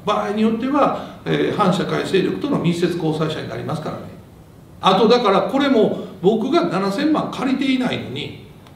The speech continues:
それを受理しなかったっていうか、その放置している警察大問題ですよ。麻布署持って行ったんですけど、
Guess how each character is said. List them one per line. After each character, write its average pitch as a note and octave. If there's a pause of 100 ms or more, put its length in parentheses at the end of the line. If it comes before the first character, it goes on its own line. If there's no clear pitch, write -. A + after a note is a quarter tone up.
(260)
そ C#4
れ D4+
を D4+
受 C4
理 C#4
し F3+
な G3
か D#3
っ -
た C3+
っ B2+
て -
い A#2
う -
か、 A#2
そ D3+
の B2+
放 D#3
置 C#3
し -
て C#3
い B2+
る B2
警 D3
察 -
大 E4+
問 F4+
題 A#2+
で -
す -
よ。 - (640)
麻 A#3+
布 C#4
署 G3+
持 C3+
っ -
て A#3
行 C#4+
っ -
た -
ん -
で G#2+
す -
け A2
ど、 A2+